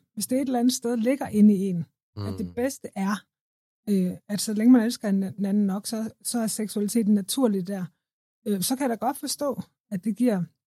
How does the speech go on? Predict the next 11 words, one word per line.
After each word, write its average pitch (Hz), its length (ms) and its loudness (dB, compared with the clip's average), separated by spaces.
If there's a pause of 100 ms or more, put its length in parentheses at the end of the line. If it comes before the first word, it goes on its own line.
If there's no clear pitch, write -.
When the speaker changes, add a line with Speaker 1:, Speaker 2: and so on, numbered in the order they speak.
(600)
Speaker 1:
en 214 100 8
forskrækkelse, 202 680 -2
når 196 100 4
man 196 200 2
pludselig 240 340 2
mærker, 214 240 0
at 202 60 -6
der 202 60 -6
er 220 80 -6
et 226 80 -6
split. - 400 -4